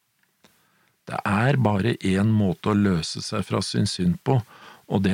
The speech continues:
er ved å gå til Jesus og motta Kristi rettferdighet. Jeg tror ikke Daniel mente at kongen selv skulle produsere sin egen rettferdighet. Daniels fokus har hele tiden vært at det er en Gud i himmelen,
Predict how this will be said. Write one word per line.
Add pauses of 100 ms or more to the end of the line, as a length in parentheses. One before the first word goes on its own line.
er
ved
å
gå (160)
til
Jesus (180)
og
motta
Kristi
rettferdighet. (1000)
Jeg
tror
ikke
Daniel
mente
at
kongen
selv
skulle
produsere
sin
egen
rettferdighet. (640)
Daniels
fokus
har
hele
tiden
vært
at
det
er
en
Gud
i
himmelen,